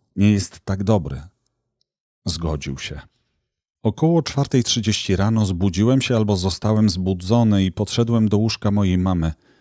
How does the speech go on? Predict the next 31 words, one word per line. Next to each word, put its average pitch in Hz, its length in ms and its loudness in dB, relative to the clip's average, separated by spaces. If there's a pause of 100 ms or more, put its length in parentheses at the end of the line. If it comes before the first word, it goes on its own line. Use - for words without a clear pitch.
(420)
Oddychała 82 680 -2
gwałtownie, 92 760 0
łapiąc 90 460 -2
powietrze, 82 720 -4
a 92 80 0
jej 87 180 2
stopy 92 540 -2
stały 71 360 -8
się - 180 -8
zimne. 69 400 -10 (920)
Kiedy 95 220 2
ludzie 139 240 4
są 120 260 2
bliscy 107 340 -2
śmierci, 101 560 0
często 95 560 -2
nie 98 140 2
lubią 95 280 2
mieć 90 340 -2
na 90 140 -2
sobie 95 400 -2
lub 101 220 -2
na 95 140 0
szyi 101 280 -2
jakichś 95 340 -2
rzeczy 90 380 -2
z - 60 -10
powodu 85 400 -2 (480)
niewiarygodnie 107 1000 2
zwiększonej 87 580 -4
wrażliwości. 71 720 -8